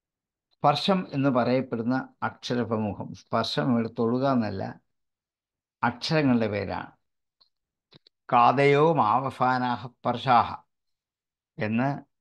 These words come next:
ലഘുവിദ്യാന്തകൗമുദിയുടെ ആദ്യത്തെ സംജ്ഞാ പ്രകടനത്തിൽ നിങ്ങൾ പഠിച്ചതാണ്, പഠിച്ചു കാണും,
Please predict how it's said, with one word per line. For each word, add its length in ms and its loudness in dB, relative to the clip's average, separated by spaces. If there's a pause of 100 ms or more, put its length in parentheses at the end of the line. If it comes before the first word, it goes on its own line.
(500)
ലഘുവിദ്യാന്തകൗമുദിയുടെ 1500 -2 (1040)
ആദ്യത്തെ 600 -2
സംജ്ഞാ 400 -4
പ്രകടനത്തിൽ 540 -6
നിങ്ങൾ 240 -4
പഠിച്ചതാണ്, 680 -2 (380)
പഠിച്ചു 220 -8
കാണും, 420 -6